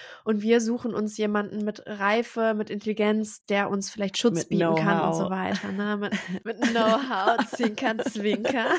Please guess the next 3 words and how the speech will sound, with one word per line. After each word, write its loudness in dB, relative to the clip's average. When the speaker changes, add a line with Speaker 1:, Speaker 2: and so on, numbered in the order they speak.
Speaker 1:
<laughs> 0
Ja, 4
ähm, 2